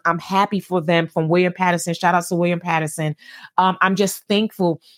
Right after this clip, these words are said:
for the team and the village that, that continues to help us grow and push us along. I'm thankful for our prospective therapists.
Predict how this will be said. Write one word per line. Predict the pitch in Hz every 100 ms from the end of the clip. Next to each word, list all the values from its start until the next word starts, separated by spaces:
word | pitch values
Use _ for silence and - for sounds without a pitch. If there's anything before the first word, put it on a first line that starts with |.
| _
for | -
the | 180 170
team | - 214 196 185
and | 175 165
the |
village | 151 139 190 170 151 143
that, | 160 156 -
that | 160 151 -
continues | 170 160 226 214 208 190 -
to | 185
help | 160 180 -
us | 156 135
grow | 127 147 175 151 143 - -
and | 160 151
push | - 190 185
us | 175
along. | 170 160 165 160
I'm | 156 156
thankful | 202 196 -
for | - 160
our | 156
prospective | - 165 - 185 180 -
therapists. | 180 175 175 175 165